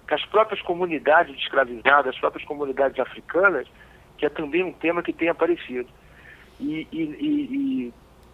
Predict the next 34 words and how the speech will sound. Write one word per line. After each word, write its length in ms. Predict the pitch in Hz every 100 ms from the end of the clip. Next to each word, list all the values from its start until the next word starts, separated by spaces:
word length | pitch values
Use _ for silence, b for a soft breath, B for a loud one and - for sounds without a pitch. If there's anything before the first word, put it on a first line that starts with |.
| -
nessa 280 | 180 - 175
onda 320 | 165 208 175 165
de 100 | -
temas 500 | - 190 175 156 131 123 -
que 300 | 151 151 135
ainda 440 | 143 190 165 147 - -
são 140 | 160 135
pouco 320 | - 196 -
explorados 840 | - 165 143 147 160 131 127 - b b - -
no 120 | 135
sentido 340 | 135 - 147
de 80 | 139
um 80 | 147
conhecimento 480 | 143 139 135 143 143
mais 180 | 131 101 113
amplo, 520 | 156 165 156 117 - B B - -
ou 340 | 123 117 110
apenas 320 | 113 147 143
aparece 340 | 135 131 127 -
para 100 | 123
especialista, 840 | - 120 127 120 185 - 185 185 B B B B -
é 100 | 180
essa 220 | 196 -
relação 640 | 190 196 160 - 175 185 180
entre, 440 | 180 180 185 - - - - _ - - - -
que 220 | 151 143
é, 100 | 120 - -
também 260 | 120 160 202
tem 140 | 190
um 20 | 160
verbete 420 | 151 120 131 -
sobre 120 | 123
escravidão 440 | - 127 120 135
indígena, 640 | 135 113 139 196 196 202